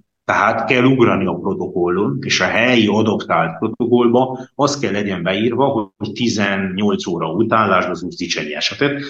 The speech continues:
ha bejön egy szülész, ö, szül-, szülésre váró nő, akkor azonnal mi az eljárási rendet? Lefekteted az ágyra, fölhívod az első szülész nőgyógyász ügyeletes főorvost, aki hozzád a legközelebb esik.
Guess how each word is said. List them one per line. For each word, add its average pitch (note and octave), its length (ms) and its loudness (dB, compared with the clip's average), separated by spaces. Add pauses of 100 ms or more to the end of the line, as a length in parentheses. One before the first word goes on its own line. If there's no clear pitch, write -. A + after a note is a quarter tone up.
(260)
ha - 140 -2
bejön B2 320 2
egy F#2 120 2
szülész, G2+ 520 0 (200)
ö, F2+ 280 -6
szül-, A2 460 2
szülésre A#2 800 2
váró F2+ 500 0
nő, A#2 440 0 (180)
akkor - 340 2
azonnal B2+ 600 2
mi C#3 140 4
az C#3+ 120 2
eljárási G2 640 0
rendet? D2+ 440 -8
Lefekteted E2+ 640 -6
az - 140 -12
ágyra, A2 640 0 (320)
fölhívod G2+ 580 0
az E2 100 -10
első G2 420 0
szülész F2 480 -2
nőgyógyász E2+ 800 -2
ügyeletes F2+ 500 -4
főorvost, F2 460 -4
aki E2+ 160 -12
hozzád E2+ 400 -2
a E2 60 -2
legközelebb E2 640 -4
esik. C3 400 -2